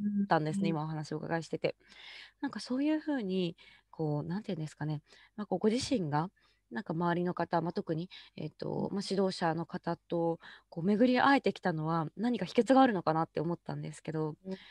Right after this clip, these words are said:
Speaker 2: うん。
Speaker 1: 何かその、なんていうんですか、特に目上の方とコミュニケーション取られる上で、何かこう、意識してることだったりとか、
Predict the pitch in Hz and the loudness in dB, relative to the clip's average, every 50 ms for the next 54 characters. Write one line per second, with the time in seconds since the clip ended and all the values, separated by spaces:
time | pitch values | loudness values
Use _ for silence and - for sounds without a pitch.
0 | - - 185 185 185 185 269 - 170 208 - - 190 170 170 170 165 - - 196 | -20 -18 -12 -10 -4 -2 -2 0 0 0 0 0 0 0 0 -2 -2 -4 -4 -4
1 | 202 233 233 - 202 170 170 - - 196 262 - 233 202 185 190 208 233 262 269 | -4 -2 -2 -4 -4 -4 -6 -8 -6 -8 -4 -4 -2 -2 0 0 0 0 0 -2
2 | 285 - 285 - 285 - - - - 170 175 175 165 - 190 180 - 170 160 151 | 0 -2 0 0 0 0 0 -4 -2 0 0 -2 0 -2 -2 -2 -2 -4 -6 -4
3 | - 160 156 156 156 151 160 156 156 147 - - 151 156 151 - 147 147 143 139 | -4 -2 0 0 2 2 2 2 2 0 -2 0 0 0 0 2 0 -2 -2 -2
4 | - _ _ - - - - - - - - 202 - 190 180 - - 147 - 170 | -4 _ _ -20 -20 -20 -20 -20 -20 -18 -16 -10 -6 -6 -6 -6 -8 -4 -2 -2
5 | 180 - - - 147 - - - 151 151 - - - - - - 151 - _ - | -2 -2 -4 -4 -6 -6 -4 -4 -4 -4 -6 -8 -14 -10 -8 -8 -8 -6 _ -6
6 | 147 143 - - - - - 156 151 151 143 | -6 -6 -8 -12 -10 -2 0 2 2 2 0